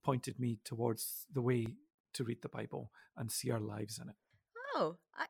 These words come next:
Speaker 2: I have never viewed him that way. I've always felt him qu-,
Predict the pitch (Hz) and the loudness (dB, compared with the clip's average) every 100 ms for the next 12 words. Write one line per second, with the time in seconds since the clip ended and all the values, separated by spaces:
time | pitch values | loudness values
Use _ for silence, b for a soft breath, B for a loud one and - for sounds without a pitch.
0 | - 277 370 - 254 247 247 247 247 233 | 4 6 6 2 0 0 0 2 2 2
1 | 233 254 262 226 226 208 233 254 269 269 | -4 -4 -4 -2 0 2 4 4 2 2
2 | 247 202 208 | 0 0 -2